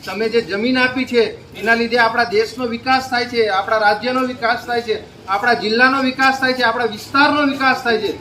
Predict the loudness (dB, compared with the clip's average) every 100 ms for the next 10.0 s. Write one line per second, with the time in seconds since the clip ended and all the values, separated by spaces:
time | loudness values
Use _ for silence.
0 | -12 -18 -14 -2 -2 -2 -2 0 0 -2
1 | -6 -18 -8 -8 -4 -2 0 2 2 2
2 | 0 -2 -2 -2 0 0 -2 -4 -8 -6
3 | -2 -2 -2 -2 -4 -6 -8 -8 -4 -4
4 | -4 -2 0 0 0 -2 -4 0 0 0
5 | 0 -2 2 0 0 -10 -8 -2 -2 -2
6 | 0 2 2 2 0 0 0 0 -4 -2
7 | -2 -2 -6 -4 -4 -2 0 2 0 -2
8 | -2 -2 -4 -6 -4 -2 -2 -2 -2 -2
9 | -4 -4 -2 -2 -2 -2 -2 -6 -8 -8